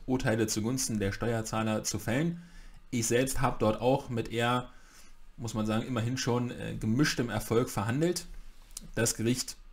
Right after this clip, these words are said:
wie gesagt, nimmt in aller Ausführlichkeit Stellung dazu, dass hier die Rechte des Steuerpflichtigen nicht verletzt werden und er die weiteren Ermittlungen durch die Finanzverwaltung hinnehmen muss. So viel für heute.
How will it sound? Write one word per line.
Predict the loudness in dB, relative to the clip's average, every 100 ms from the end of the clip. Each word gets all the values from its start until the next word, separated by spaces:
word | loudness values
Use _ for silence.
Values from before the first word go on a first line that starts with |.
| -10
wie | -4
gesagt, | 0 2 2 -2 -6
nimmt | -4 -4 -4
in | -4
aller | -2 -2
Ausführlichkeit | -2 0 0 0 -2
Stellung | 0 0 -2 -4 -14 -20 -20 -8 -2
dazu, | 0 2 2 4
dass | 2 2
hier | 0
die | 0
Rechte | 0 -2 0 -2
des | -2
Steuerpflichtigen | -2 -2 -2 -4 -4 -2 -4 -6 -18 -20 -10
nicht | -2 -2 -2
verletzt | 0 0 0 0
werden | 0 0
und | -2 -4
er | -2
die | -2 0
weiteren | 0 0 -2
Ermittlungen | -2 -2 0 0 0 0 -4 -10 -4
durch | -2 -2
die | -2
Finanzverwaltung | 0 0 0 0 0 -2 -4 -6 -16 -20 -20 -20 -6
hinnehmen | 0 0 0 -2
muss. | -4 -4 -6 -14 -20 -20 -20 -18 -18 -18 -20 -20 -18 -8 -2
So | 6 6
viel | 8
für | 8
heute. | 8 8 6